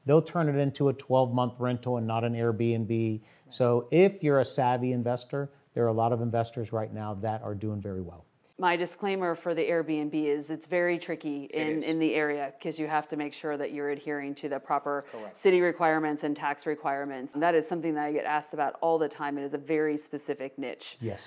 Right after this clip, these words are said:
Speaker 2: So, but yes, people are making money, and honestly, we need more Airbnbs 'cause we have so many buyers that are displaced and need short-term housing
Speaker 1: Mm-hmm.
Speaker 2: because they're waiting to find a house or they're waiting for their house to be done.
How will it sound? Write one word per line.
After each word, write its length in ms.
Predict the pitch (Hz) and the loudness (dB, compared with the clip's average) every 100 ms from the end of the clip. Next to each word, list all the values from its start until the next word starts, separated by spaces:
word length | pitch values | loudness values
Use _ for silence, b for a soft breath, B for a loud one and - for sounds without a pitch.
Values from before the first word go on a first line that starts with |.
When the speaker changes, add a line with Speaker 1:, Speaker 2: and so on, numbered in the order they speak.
| - - | -16 0
Speaker 2:
So, 240 | 165 143 | 2 2
but 420 | 143 160 127 - - | 6 4 4 -8 0
yes, 300 | 160 131 - | 2 2 -2
people 260 | 170 165 | -4 2
are 80 | 160 | 2
making 300 | 156 151 151 | 2 0 0
money, 280 | 165 175 175 | 0 2 0
and 140 | 156 - | -2 0
honestly, 420 | 165 170 165 165 | 2 2 0 -2
we 200 | 147 147 | -4 -4
need 340 | 147 151 175 156 | -2 -2 -2 -2
more 160 | 165 | 0
Airbnbs 720 | 151 156 160 151 147 151 151 - | 2 0 0 -2 0 -2 -2 -6
'cause 220 | 147 - - | -14 -14 -10
we 140 | 156 | -4
have 100 | 151 | -4
so 160 | - 175 | -2 -2
many 360 | 170 156 151 147 B B - | 0 0 -2 -4 B B 4
buyers 360 | 214 214 170 | 6 6 4
that 180 | 170 151 | 2 4
are 100 | 147 | 2
displaced 580 | 147 - 196 196 196 165 | -2 -4 0 2 2 -2
and 100 | 151 | -2
need 240 | 151 143 | 0 -2
short-term 520 | - 180 - 170 147 | -4 -4 -4 -2 -4
housing 520 | 143 202 214 143 123 143 | 0 0 0 0 -4 -6
Speaker 1:
Mm-hmm. 100 | B 120 B B | B -20 B B
Speaker 2:
because 260 | 160 165 156 | -2 -2 2
they're 140 | 156 | 2
waiting 420 | 156 165 165 160 | 4 4 4 2
to 60 | 160 | 0
find 280 | - 208 214 | 0 0 0
a 40 | |
house 400 | 190 214 214 214 | 0 2 2 0
or 180 | 170 160 | 2 2
they're 140 | 156 | 4
waiting 240 | 160 170 160 | 2 2 2
for 80 | 156 | -2
their 100 | 151 | 0
house 260 | 160 156 | 0 0
to 60 | 147 | -4
be 140 | 147 | -4
done. 440 | 143 180 226 233 | 2 4 4 2